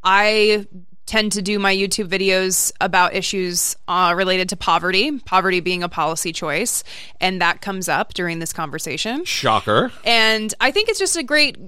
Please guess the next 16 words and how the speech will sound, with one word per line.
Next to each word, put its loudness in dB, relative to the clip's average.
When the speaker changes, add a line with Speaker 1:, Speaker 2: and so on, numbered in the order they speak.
Speaker 1:
conversation 0
to 4
listen 0
to, 0
primarily 2
because 2
you -2
may 4
find 2
ways 0
to -6
get 0
involved 4
and -4
ways -2
to -4